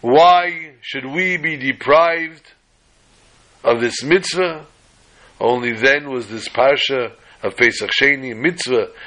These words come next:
of Pesach Sheni offered, uh, not only offered, added to the Torah.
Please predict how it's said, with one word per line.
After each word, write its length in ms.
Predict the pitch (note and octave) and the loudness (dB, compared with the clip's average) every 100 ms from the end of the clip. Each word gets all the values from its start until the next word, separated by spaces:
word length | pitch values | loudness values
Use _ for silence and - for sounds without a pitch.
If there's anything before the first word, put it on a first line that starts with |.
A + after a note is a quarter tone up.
| - | -12
of 120 | - | -6
Pesach 300 | B2+ B2 A2+ | -2 -2 -2
Sheni 480 | G#2 B2 C3 A#2+ A2 - | -4 -2 -4 -6 -12 0
offered, 420 | A2+ - - - - | 0 0 -8 -10 -12
uh, 400 | - - - A#2+ - | -14 -16 -16 -16 -14
not 240 | A2+ C3+ D3 | 0 0 0
only 120 | C#3 | -2
offered, 360 | C3 - G2 - - _ | -8 -8 -10 -12 -20 _
added 400 | D#3 E3 C3+ G#2+ | 2 2 -2 -14
to 200 | - G#2+ | -18 -20
the 0 | |
Torah. 380 | G2 G2+ F#2 D2 | -12 -10 -10 -12